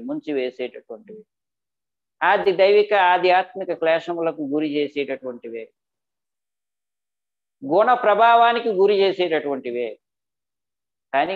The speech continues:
వీటన్నిటికీ అతీతమైనటువంటిది ఆధ్యాత్మిక ఫలం. ఆ ఆధ్యాత్మిక ఫలాన్ని దేవాది దేవుని యొక్క ఆరాధన మాత్రమే మనకి అందిస్తుంది అనేటటువంటి విషయాన్ని బుద్ధిమంతులు గ్రహిస్తారు. గ్రహించి దేవతల్ని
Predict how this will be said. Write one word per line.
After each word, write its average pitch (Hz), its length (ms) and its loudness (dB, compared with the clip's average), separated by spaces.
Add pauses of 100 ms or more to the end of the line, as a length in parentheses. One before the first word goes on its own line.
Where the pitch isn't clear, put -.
వీటన్నిటికీ 160 720 -4
అతీతమైనటువంటిది 147 1000 -6 (380)
ఆధ్యాత్మిక 123 560 -6 (100)
ఫలం. 107 200 -10 (600)
ఆ 139 80 -2 (160)
ఆధ్యాత్మిక 170 640 -2
ఫలాన్ని 160 380 -2 (100)
దేవాది 165 540 2
దేవుని 151 260 -4
యొక్క 139 180 -8 (160)
ఆరాధన 160 360 0 (120)
మాత్రమే 143 360 -4 (100)
మనకి 123 280 -6
అందిస్తుంది 131 640 -4
అనేటటువంటి 120 560 -6 (100)
విషయాన్ని 175 540 0 (340)
బుద్ధిమంతులు 143 720 -4
గ్రహిస్తారు. 120 580 -8 (720)
గ్రహించి 160 580 -2 (680)
దేవతల్ని 196 760 0